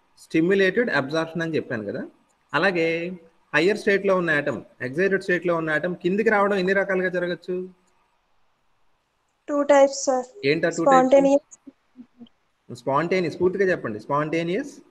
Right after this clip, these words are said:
Speaker 2: Spontaneous ఎమిషన్, సార్.
Speaker 1: ఉమ్, రెండు, ఇంకా తర్వాత?
Speaker 2: Stimulated ఎమిషన్, sir.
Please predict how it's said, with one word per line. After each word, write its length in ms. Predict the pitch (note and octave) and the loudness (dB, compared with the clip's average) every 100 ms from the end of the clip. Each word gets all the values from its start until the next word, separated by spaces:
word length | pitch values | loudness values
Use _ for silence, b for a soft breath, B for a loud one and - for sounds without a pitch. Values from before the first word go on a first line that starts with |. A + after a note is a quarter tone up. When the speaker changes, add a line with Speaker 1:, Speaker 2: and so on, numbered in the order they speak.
| _ _ _ _ _ _ _ _ _ _ | _ _ _ _ _ _ _ _ _ _
Speaker 2:
Spontaneous 960 | - C#4 C4+ D4 D4 E4 - - - D#4 | 0 2 6 6 6 4 2 -8 0 4
ఎమిషన్, 480 | C#4+ C#4+ D#4 D#4 | 6 6 6 6
సార్. 580 | D#4 C4 A#3+ - _ - | 4 0 -2 -8 _ -10
Speaker 1:
ఉమ్, 300 | B2 A2 - | -6 -6 -4
రెండు, 160 | C3+ D3+ | -6 -4
ఇంకా 140 | D#3+ | -4
తర్వాత? 460 | D#3+ E3 F#3 A#3 G4 - _ _ _ _ _ _ _ _ _ _ _ | -2 -2 -2 -6 -12 -16 _ _ _ _ _ _ _ _ _ _ _
Speaker 2:
Stimulated 680 | - - D4+ D4 D4 C#4+ D4+ | -12 2 4 6 6 6 4
ఎమిషన్, 400 | D#4 C#4+ C#4+ C4 | 6 4 2 0
sir. 260 | B3+ A3+ | -2 -6